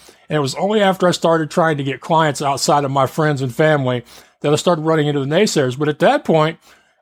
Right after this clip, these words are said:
I had already made a couple of pretty important sales. I had already sold an Astroliner, which is a big simulator from the seventies, uh, from an, from an owner in Kansas to a buyer in, in Sydney, Australia. And when you sell a ride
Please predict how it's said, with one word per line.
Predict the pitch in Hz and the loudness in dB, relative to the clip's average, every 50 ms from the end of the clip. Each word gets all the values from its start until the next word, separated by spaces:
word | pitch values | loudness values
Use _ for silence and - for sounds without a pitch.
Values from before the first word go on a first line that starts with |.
| _ _ - | _ _ -2
I | 156 170 | 0 2
had | 165 196 190 175 | 2 2 2 2
already | 175 185 175 175 180 165 156 | 2 2 2 2 2 2 2
made | 143 139 151 202 254 208 | 2 2 2 2 2 0
a | 156 | -2
couple | - - 170 156 151 - 156 151 | -2 -2 -2 -2 -2 -4 -6 -4
of | - 147 151 143 | -4 -6 -6 -4
pretty | - 170 165 156 147 | -2 -2 0 0 0
important | 143 139 131 170 151 143 127 127 | -2 -2 0 0 0 0 -2 -4
sales. | - - 185 196 170 127 117 107 | -2 0 2 2 2 2 0 0
I | 123 123 123 | 0 0 0
had | 135 160 151 143 | 2 0 0 0
already | 147 170 165 175 180 175 165 | 0 0 0 -2 -2 -2 -2
sold | 143 - - - 160 156 156 156 156 151 143 | -2 -2 0 0 2 2 2 0 0 -2 -4
an | 139 | -2
Astroliner, | 139 143 151 143 - - 143 117 117 117 117 113 127 | 0 2 2 0 0 -2 -2 0 2 0 0 0 -2
which | 120 127 123 - | -4 -6 -6 -6
is | 143 117 120 | -6 -4 -4
a | 123 | -4
big | 120 120 127 139 147 151 151 147 135 | -6 -6 -2 0 2 2 2 0 -2
simulator | - - 170 165 156 151 143 135 131 131 135 131 | -2 -2 0 0 0 2 2 2 2 2 0 -2
from | - - 135 127 127 | -4 -4 -4 -4 -4
the | 123 | -4
seventies, | - - 151 147 135 123 117 113 110 110 117 113 - - _ _ _ _ _ _ _ _ _ _ _ _ _ _ _ | -2 0 2 2 2 2 0 -2 -2 -4 -4 -6 -10 -18 _ _ _ _ _ _ _ _ _ _ _ _ _ _ _
uh, | - 143 135 135 135 135 | 0 2 2 4 2 2
from | 127 - - - 165 165 175 165 | 0 -4 -2 0 0 0 0 -2
an, | 165 151 156 - _ | -4 -6 -10 -12 _
from | - - 190 202 214 | -4 0 0 2 2
an | 208 196 | 0 0
owner | 160 190 196 196 185 175 175 | 2 2 2 2 0 0 -2
in | 175 170 170 | -2 -2 -4
Kansas | 151 - - 180 175 170 160 139 151 151 143 - | -2 0 0 2 2 2 0 0 -2 -4 -4 -6
to | - - 185 190 180 | -4 -2 0 0 0
a | 175 | 0
buyer | 156 147 151 151 160 165 165 160 151 147 | 0 2 2 4 4 2 2 2 0 -2
in, | 143 143 135 - _ _ | -4 -6 -10 -16 _ _
in | - 147 139 135 135 123 | -8 -6 -6 -6 -6 -8
Sydney, | - - 180 180 165 160 156 151 | -6 -4 -2 -2 -2 0 0 0
Australia. | 143 135 139 - - - 185 202 208 170 135 127 123 120 - _ _ _ _ _ _ _ _ _ _ - | 0 0 -2 -2 -2 0 2 2 2 2 2 0 0 -2 -4 _ _ _ _ _ _ _ _ _ _ -8
And | 175 170 | -6 -4
when | 190 240 | -2 0
you | 294 302 | 0 0
sell | - - - 262 247 240 | 0 0 2 2 2 2
a | 214 | 2
ride | 190 170 175 185 185 190 202 196 196 190 170 | 2 4 4 4 4 4 2 2 0 0 -4